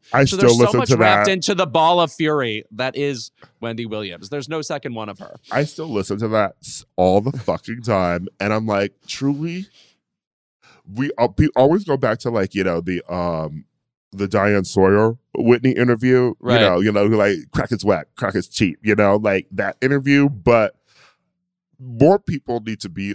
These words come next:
Speaker 1: on the Wendy Williams one where she says she will come down to the studio and, and whoop Wendy's ass. <laughs>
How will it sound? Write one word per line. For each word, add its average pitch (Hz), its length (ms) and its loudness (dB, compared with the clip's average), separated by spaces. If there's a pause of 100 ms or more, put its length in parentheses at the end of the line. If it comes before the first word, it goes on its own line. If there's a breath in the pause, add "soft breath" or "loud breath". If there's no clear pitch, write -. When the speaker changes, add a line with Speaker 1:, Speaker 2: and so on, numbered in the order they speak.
Speaker 1:
on 92 420 -2
the 90 80 -6
Wendy 95 220 -4
Williams 90 400 -4
one 82 240 -6
where 90 80 -6
she 101 160 -14
says 98 240 -6
she 120 120 -10
will 98 140 -4
come 107 220 -4
down 95 180 0
to 98 100 -6
the 87 80 -4
studio 87 680 -2 (140)
and, 90 380 2
and 90 240 -2
whoop 101 200 4
Wendy's 95 340 0
ass. 80 500 -4
<laughs> 330 60 -14